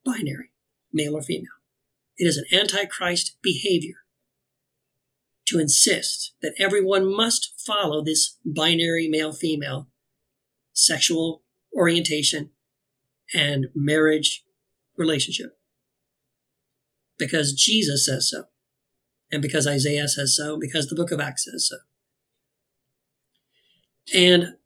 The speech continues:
I've said this before, but I feel like the church today needs what I call an Acts ten twenty-eight moment. Acts ten twenty-eight, uh, also in the book of Acts, again, which is supposed to be a picture for us of what the,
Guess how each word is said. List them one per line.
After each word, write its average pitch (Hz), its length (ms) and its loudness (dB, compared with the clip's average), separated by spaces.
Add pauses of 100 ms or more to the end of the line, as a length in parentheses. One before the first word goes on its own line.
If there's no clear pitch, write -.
(140)
I've 196 140 4
said 233 200 6
this 196 160 2
before, 202 460 0
but 170 120 4
I 160 120 2
feel 220 460 0
like 151 340 -2 (1000)
the 180 80 -6
church - 380 0
today 156 560 0 (1200)
needs 185 400 6
what 170 100 0
I 165 100 0
call 165 260 -2
an 156 80 0
Acts 151 360 -2
ten 156 160 -2
twenty-eight 147 460 -2
moment. 139 320 -4 (1300)
Acts 185 200 0
ten 202 120 2
twenty-eight, 175 400 0
uh, 185 100 6
also 214 360 4
in 208 40 0
the 196 60 -2
book 202 160 -4
of 196 80 -2
Acts, 143 340 -4
again, 147 200 -4
which 147 160 -4
is 131 120 -2
supposed 214 260 -2
to 254 60 -2
be 226 280 -2 (440)
a - 40 -20
picture 262 320 4
for 214 240 2
us 208 180 4
of 170 120 -2
what 202 180 0
the, 185 160 -4